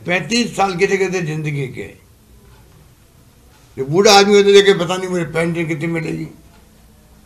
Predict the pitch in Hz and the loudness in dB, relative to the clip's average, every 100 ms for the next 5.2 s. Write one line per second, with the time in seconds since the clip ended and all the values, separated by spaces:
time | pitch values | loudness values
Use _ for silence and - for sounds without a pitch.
0 | _ _ _ - 120 117 180 202 190 190 | _ _ _ -16 -12 0 2 4 4 4
1 | 185 196 196 214 202 190 185 151 160 165 | 4 2 4 2 2 2 0 -2 -2 -2
2 | 147 131 117 107 - - _ _ _ _ | -6 -8 -10 -14 -18 -20 _ _ _ _
3 | _ _ - 139 131 170 180 175 175 180 | _ _ -12 -10 -4 -4 -2 0 0 0
4 | 175 175 160 165 165 160 170 160 139 143 | -2 -4 -4 -4 -6 -8 -6 -6 -8 -10
5 | - - | -12 -18